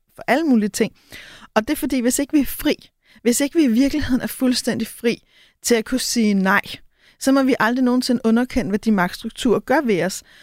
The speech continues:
Og så kan det godt være, at man kan sige, "Jamen, der var jo et samtykke," men hvis det var tvunget, og der ikke var en reel frihed til i virkeligheden at sige nej, så synes jeg ikke, der er et samtykke.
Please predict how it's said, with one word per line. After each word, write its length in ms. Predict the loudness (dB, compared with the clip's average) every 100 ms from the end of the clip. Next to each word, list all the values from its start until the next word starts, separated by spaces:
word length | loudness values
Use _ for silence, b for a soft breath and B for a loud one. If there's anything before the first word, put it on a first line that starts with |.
| B
Og 100 | -2
så 100 | 0
kan 140 | 0 -2
det 100 | 0
godt 220 | 0 2
være, 200 | 0 0
at 60 |
man 160 | -2 -4
kan 120 | -4
sige, 300 | -4 0 0 b b b b b b
"Jamen, 360 | 0 2 0 -2 B B B B
der 60 | -2
var 220 | 2 2
jo 60 | 0
et 80 | -2
samtykke," 580 | -2 -2 0 0 0 -2 0
men 140 | 0
hvis 140 | 0 -2
det 180 | -2
var 80 | -2 -4
tvunget, 540 | -6 0 2 2 -2 -4
og 100 | -2
der 80 | -2
ikke 140 | -2 0
var 120 | -2
en 160 | -2
reel 300 | -4 -2 -4
frihed 460 | -6 -4 0 0 0
til 160 | -2 -2
i 40 |
virkeligheden 340 | -2 0 -2
at 80 | -2
sige 160 | -2 -2
nej, 220 | 0 0 b b
så 120 | -10 -4
synes 280 | 0 2
jeg 80 | 0
ikke, 100 | -2 -4
der 60 |
er 20 |
et 60 | -6
samtykke. 560 | -2 -2 0 -2 -2